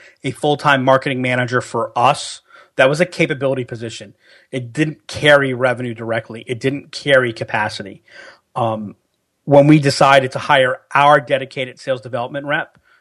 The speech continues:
that was a capability position. Um, in the first quarter this year, we've got a capability hire plan for a front-end developer. Right now, we outsource our web development when needed.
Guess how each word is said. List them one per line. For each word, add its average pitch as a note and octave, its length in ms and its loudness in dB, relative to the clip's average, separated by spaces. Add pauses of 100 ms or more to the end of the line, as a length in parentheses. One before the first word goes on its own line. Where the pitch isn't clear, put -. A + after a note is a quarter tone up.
(100)
that C3+ 160 0
was C3 140 -6
a A#2+ 60 -14
capability A#2+ 480 -8
position. A2+ 540 -16 (440)
Um, C3 160 -2
in C#3+ 80 -2
the C#3 80 2
first - 320 0
quarter C#3+ 240 4
this C#3 300 -2
year, D3 240 4
we've C3 200 -4
got C#3 140 4
a B2+ 60 0
capability C3 560 -2
hire B2+ 340 2
plan B2+ 500 -6 (280)
for C#3+ 240 6
a B2+ 60 2
front-end C3 420 -2
developer. A#2 580 -10 (380)
Right E3+ 180 4
now, D3 200 4
we C3+ 160 -4
outsource C3+ 720 -2
our B2+ 240 0
web C3 220 -2
development C3+ 540 0 (140)
when C3+ 280 0
needed. C#3+ 380 0